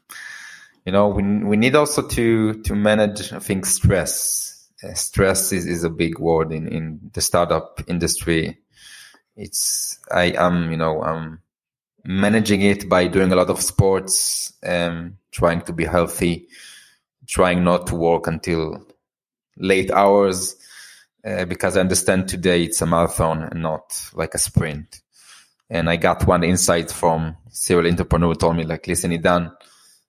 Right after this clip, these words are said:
I understand exactly what you're doing. I love the grit, but you will kill yourself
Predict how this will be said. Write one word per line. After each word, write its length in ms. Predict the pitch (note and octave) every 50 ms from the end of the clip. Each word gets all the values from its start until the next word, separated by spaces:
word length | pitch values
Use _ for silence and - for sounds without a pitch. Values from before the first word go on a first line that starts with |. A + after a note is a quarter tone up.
| _ _ -
I 80 | E2+
understand 360 | E2+ F2 F2 - - G2 F#2
exactly 380 | F#2 F2 F2 F#2+ F2+ - - F#2
what 180 | F2 F2 - -
you're 120 | F2 E2+
doing. 400 | E2 F#2+ G2 G2 G2 F#2+ F2+ -
I 80 | - E2+
love 280 | F2 F2+ F2+ E2+ F2
the 80 | F#2 F2
grit, 460 | - G2+ F2 F#2+ G2 G2+ - - -
but 420 | - E2+ D#2+ - - - - - - _ _ - - - - - - - _ _ _ _ _ _ -
you 140 | - F#2 F2+
will 260 | F2 F2 E2+ E2+ E2 - -
kill 180 | - B2 A#2
yourself 640 | G#2+ G2 E2+ - - - C#2+ - - - - - -